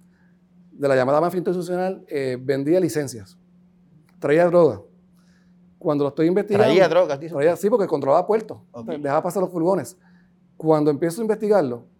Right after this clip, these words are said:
Speaker 1: y lo empiezo a investigar con un operativo en conjunto con el F B I, de momento recibo una llamada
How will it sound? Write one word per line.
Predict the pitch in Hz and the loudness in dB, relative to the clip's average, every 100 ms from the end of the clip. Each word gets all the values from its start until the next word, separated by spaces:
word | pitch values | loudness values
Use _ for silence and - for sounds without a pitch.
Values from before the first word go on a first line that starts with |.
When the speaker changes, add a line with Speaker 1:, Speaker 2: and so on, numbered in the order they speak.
| _ _ | _ _
Speaker 1:
y | - | -4
lo | 151 | -2
empiezo | 131 143 | -2 -4
a | |
investigar | 180 185 175 | -2 0 0
con | 175 151 | 0 -2
un | 156 170 | -2 -2
operativo | 170 160 156 160 | 0 0 2 0
en | |
conjunto | 165 156 165 | -2 -4 -2
con | 160 | -2
el | 160 | -2
F | 165 | -2
B | 165 170 | -2 -2
I, | 165 170 _ _ _ _ _ _ _ _ _ _ | -4 -10 _ _ _ _ _ _ _ _ _ _
de | - - 214 | -20 -12 -4
momento | 156 170 196 | -2 -2 -2
recibo | 196 196 | -2 -2
una | 185 | -2
llamada | 160 127 117 | 0 -2 -4